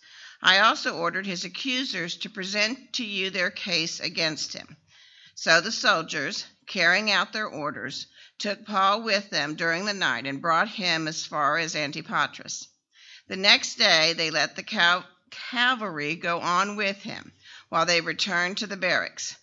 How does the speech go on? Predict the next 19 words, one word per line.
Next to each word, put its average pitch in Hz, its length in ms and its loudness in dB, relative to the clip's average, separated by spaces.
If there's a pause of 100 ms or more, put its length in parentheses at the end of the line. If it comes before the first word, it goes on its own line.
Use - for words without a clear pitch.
(220)
When 185 160 -6
the 165 80 -2
cavalry 208 840 -2 (600)
arrived 160 540 4
at 233 120 -8
Caesarea, 190 600 -2
they 147 140 -4
delivered 175 440 -4
the 240 100 -6
letter 220 260 -4
to 214 120 -6
the 220 100 -4
governor 180 640 0 (180)
and 170 180 -2
handed 202 540 0
Paul 180 340 -2
over 170 300 -2
to 151 160 -10
him. 143 260 -10